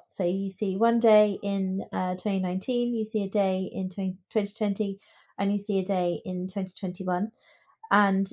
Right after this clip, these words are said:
it's a day in the life of, uh, a family who live in, in Brooklyn, and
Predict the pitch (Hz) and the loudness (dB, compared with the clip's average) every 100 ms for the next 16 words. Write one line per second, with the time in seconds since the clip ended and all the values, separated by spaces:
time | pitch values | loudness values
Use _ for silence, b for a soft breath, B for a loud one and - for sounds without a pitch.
0 | - 208 - - 202 220 202 196 190 190 | 0 -2 -2 -6 2 6 6 6 2 2
1 | 180 180 180 - - 185 185 180 - - | 2 0 -4 -18 -4 0 0 0 -8 -12
2 | - 170 175 - 190 - 202 202 208 214 | -2 0 0 -2 -6 -2 0 0 0 0
3 | 214 190 190 185 175 175 180 185 185 190 | 0 0 -2 -2 -4 -4 -6 -6 -4 -4
4 | - 202 190 185 - 180 180 | -4 -2 0 -2 -4 -4 -4